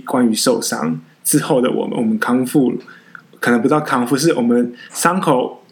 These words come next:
愈合起来的时候所形成的那个心理的状态。所以对我来说，从大学毕业那个时候，我对有自己的一个，呃，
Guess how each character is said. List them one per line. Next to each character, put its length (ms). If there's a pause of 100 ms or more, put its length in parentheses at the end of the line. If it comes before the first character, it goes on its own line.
(180)
愈 200
合 180
起 240
来 160
的 100
时 140
候 80
所 160
形 260
成 160
的 100
那 140
个 200
心 240
理 100
的 100
状 300
态。 300 (480)
所 120
以 80
对 140
我 60
来 200
说， 540 (180)
从 340
大 140
学 220
毕 340
业 360 (420)
那 100
个 80
时 240
候， 280
我 120
对 160
有 140
自 160
己 100
的 180
一 80
个， 320 (360)
呃， 580